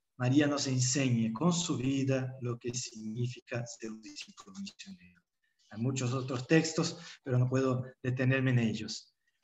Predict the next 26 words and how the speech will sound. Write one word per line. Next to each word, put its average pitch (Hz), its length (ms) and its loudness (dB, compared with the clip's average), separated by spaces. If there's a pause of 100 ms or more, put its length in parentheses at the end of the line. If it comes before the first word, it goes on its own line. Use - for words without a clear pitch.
(280)
Pero, - 640 6
¿y 196 100 8
la 185 100 12
iglesia? 180 840 8 (520)
En 165 100 8
lo 185 100 10
que 214 100 8
respecta 220 500 6
a - 20 10
la 196 100 10
eclesiología, 175 800 6
también 185 300 8
podemos 180 280 8
destacar 170 580 4
tres 226 260 6
aspectos 165 520 2
fundamentales. 127 1120 -6 (1000)
Tres 190 240 8
definiciones 170 960 6
de 139 100 4
la 131 80 4
iglesia 139 400 4
para 131 140 2
el 123 80 0
Papa 120 220 -2
Francisco. - 720 -10